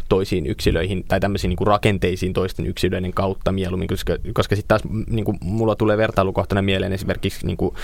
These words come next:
tämmöistä laittomista asioista tunnettu Greenpeace, joka sit tekee kansalaistottelemattomuutta, mut et mun mielestä Greenpeacein kohteet on valittu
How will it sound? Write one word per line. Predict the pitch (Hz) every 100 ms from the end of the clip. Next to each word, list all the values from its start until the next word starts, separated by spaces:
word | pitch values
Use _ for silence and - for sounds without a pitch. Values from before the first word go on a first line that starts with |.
| - -
tämmöistä | 101 - 107
laittomista | 98 - 87 - -
asioista | - 85 -
tunnettu | - 87 - 92
Greenpeace, | - 90 78 - - -
joka | - 110
sit | - - - 170
tekee | 151 - 95
kansalaistottelemattomuutta, | 92 95 85 - 87 95 95 95 - 95 - 98 - -
mut | 110 104
et | 117
mun | 113
mielestä | 113 - 107
Greenpeacein | 113 123 127 113 104 95 - - - - - -
kohteet | 120 - - 101 90 -
on | 98 92
valittu | 110 113 107